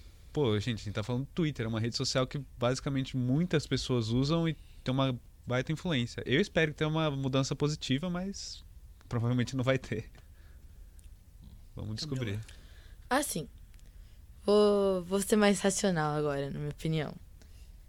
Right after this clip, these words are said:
Speaker 3: Ele é extremamente visionário por comprar o Twitter. Isso eu não posso negar. É uma, é uma tacada que, assim, eu seguiria se eu tivesse dinheiro, sabe?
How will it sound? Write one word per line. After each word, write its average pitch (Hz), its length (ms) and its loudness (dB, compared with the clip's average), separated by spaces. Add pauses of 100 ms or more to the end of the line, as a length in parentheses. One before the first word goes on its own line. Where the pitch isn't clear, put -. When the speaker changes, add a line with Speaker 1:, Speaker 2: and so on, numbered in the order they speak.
(720)
Speaker 3:
Ele 233 400 6 (280)
é 285 100 0
extremamente 214 1040 6
visionário 175 600 6
por 170 160 0
comprar 170 240 2
o 170 40 2
Twitter. 180 320 2
Isso 262 160 2
eu 269 40 8
não 247 120 8
posso 208 280 8
negar. 180 420 4
É 190 80 6
uma, 233 240 4 (720)
é - 60 2
uma 220 160 6
tacada 220 400 4
que, 247 80 4
assim, 220 360 2 (760)
eu 508 220 10
seguiria 220 480 6
se 196 120 -4
eu 190 40 2
tivesse 202 420 6
dinheiro, 185 400 6
sabe? 247 440 2